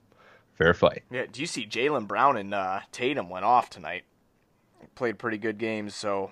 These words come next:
Speaker 2: you know, uh, for Boston. But Toronto, I mean, you know, Siakam, he is something else. So, I mean, you know, tomorrow, whoever's got the task of guarding him,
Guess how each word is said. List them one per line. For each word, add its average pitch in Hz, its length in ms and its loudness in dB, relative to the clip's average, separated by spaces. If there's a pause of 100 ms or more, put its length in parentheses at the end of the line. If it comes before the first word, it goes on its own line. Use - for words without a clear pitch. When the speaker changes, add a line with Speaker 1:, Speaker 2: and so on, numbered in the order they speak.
Speaker 2:
you 98 100 -8
know, 95 220 -4
uh, 95 300 2
for 101 180 -10
Boston. 107 560 2
But 98 240 -2 (640)
Toronto, 180 540 10
I 143 160 8
mean, 160 300 2
you 143 80 -2
know, 139 100 4
Siakam, 131 800 8
he 135 200 0
is 127 100 2
something 127 400 6
else. 104 280 6
So, 120 280 -2
I 107 80 2
mean, 107 220 -4
you 117 80 -6
know, 117 100 -2
tomorrow, 135 680 10 (760)
whoever's 147 280 6
got 151 160 10
the 123 60 -4
task 143 460 8
of 107 120 -12
guarding 127 420 8
him, 92 420 -6